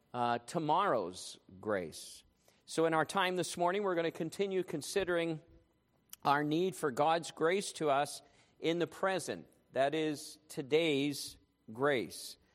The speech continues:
And again, I'll say that I'm indebted to my study of Jerry Bridges' work on God's grace in this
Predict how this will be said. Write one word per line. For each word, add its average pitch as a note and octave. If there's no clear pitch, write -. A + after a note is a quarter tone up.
And A#2
again, E3+
I'll D3
say D#3+
that D3+
I'm C#3+
indebted D3
to D3+
my C3+
study D3+
of B2
Jerry C#3+
Bridges' C#3
work C3+
on A2+
God's B2
grace C#3
in A#2+
this A2+